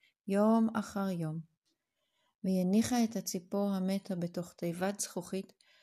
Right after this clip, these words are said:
ונשבעה כי תינשא רק לזה שיצליח להביא לה ספל מלא מים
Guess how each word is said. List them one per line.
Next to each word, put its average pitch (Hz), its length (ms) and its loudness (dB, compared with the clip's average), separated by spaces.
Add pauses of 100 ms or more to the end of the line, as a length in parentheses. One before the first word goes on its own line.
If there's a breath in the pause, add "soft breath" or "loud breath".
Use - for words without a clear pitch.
(300 soft breath)
ונשבעה 165 840 -2
כי 185 120 -8
תינשא 170 680 0 (600 loud breath)
רק 208 380 -2
לזה 180 420 0
שיצליח 196 760 -4
להביא 175 400 -2
לה 196 140 0 (480 soft breath)
ספל 208 600 -2
מלא 180 340 2
מים 190 500 2